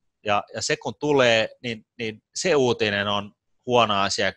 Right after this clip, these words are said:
markkinoille, koska sitä ei ole hinnoiteltu tähän näin. Ja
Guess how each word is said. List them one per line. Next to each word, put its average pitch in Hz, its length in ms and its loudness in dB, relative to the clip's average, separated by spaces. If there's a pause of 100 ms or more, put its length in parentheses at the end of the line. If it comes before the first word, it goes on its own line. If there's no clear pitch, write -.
(100)
markkinoille, 101 580 -4
koska - 380 -10
sitä 123 340 -4
ei 104 260 0
ole 87 260 -6
hinnoiteltu 92 500 -8 (100)
tähän 90 280 -6
näin. 85 180 -14 (800)
Ja 110 220 -2